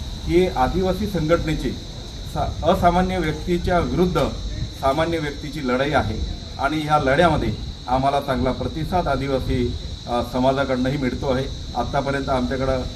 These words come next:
दहा आदिवासी, अ, सामाजिक संघटना जोडलेल्या आहे. आम्ही आव्हान करतो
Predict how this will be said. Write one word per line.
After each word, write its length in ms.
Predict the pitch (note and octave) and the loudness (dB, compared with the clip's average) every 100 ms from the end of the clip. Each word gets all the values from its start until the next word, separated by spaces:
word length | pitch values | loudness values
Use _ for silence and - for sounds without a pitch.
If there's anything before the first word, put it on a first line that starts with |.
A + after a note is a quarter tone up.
| - - - - G2+ | -10 -8 -8 -8 0
दहा 320 | C3+ C#3+ F3+ | 2 6 6
आदिवासी, 640 | D#3+ D#3 D#3 C3+ C#3 B2+ A2+ - - - - | 6 2 -2 -2 -2 -2 -2 -6 -10 -10 -4
अ, 340 | C3+ B2+ B2 A#2+ | 0 2 2 0
सामाजिक 400 | C3+ B2+ C3+ C3+ | 0 0 0 -4
संघटना 380 | C3+ B2 C#3 D3 | -2 -2 -2 -2
जोडलेल्या 460 | B2 A#2+ B2+ C3+ B2+ | -2 0 0 2 0
आहे. 420 | B2 - - - | -2 -8 -10 -4
आम्ही 200 | B2+ C#3+ | 0 4
आव्हान 360 | D#3 C3+ F3 G#3 | 6 6 4 4
करतो 300 | F3 - | 2 0